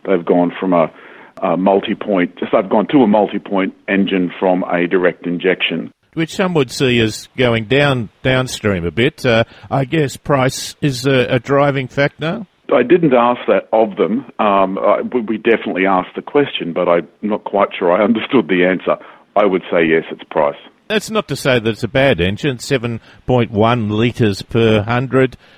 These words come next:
Speaker 2: Uh, same in the manual as the automatic. We'll talk about gearboxes in a little while. So it's not as if it's, uh, particularly, uh, bad. It's just that it seems as though it's not the most advanced technology.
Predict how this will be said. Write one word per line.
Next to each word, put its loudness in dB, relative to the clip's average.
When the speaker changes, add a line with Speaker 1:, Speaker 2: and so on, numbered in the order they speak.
Speaker 2:
Uh, 0
same 0
in -2
the 0
manual 2
as 0
the 0
automatic. -2
We'll -4
talk 0
about 0
gearboxes 0
in -2
a 0
little 2
while. 0
So 2
it's -6
not -2
as -4
if 0
it's, -4
uh, -2
particularly, -4
uh, -2
bad. 0
It's -4
just -4
that 0
it -4
seems 0
as -4
though 4
it's -4
not -2
the 0
most 0
advanced -2
technology. -2